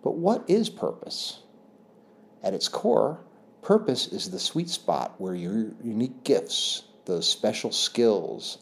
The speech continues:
insights, and talents that only you bring to the table, meet the needs of the world around you. Imagine for a moment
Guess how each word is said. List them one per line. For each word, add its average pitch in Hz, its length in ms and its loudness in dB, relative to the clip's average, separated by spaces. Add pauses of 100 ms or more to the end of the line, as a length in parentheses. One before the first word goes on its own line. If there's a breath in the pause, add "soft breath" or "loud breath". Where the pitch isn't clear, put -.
insights, 95 760 0
and 175 200 -8
talents - 680 -4
that - 120 -8
only 120 280 0
you 110 240 0
bring 113 300 2
to - 80 -10
the - 100 -10
table, - 560 -2 (580 loud breath)
meet 107 220 -2
the 98 80 -4
needs 101 460 2
of - 140 -10
the 92 60 -4
world 65 320 -2
around 92 460 -4
you. - 180 -16 (3250)
Imagine 151 480 4
for 101 200 2
a 90 60 0
moment 92 480 -4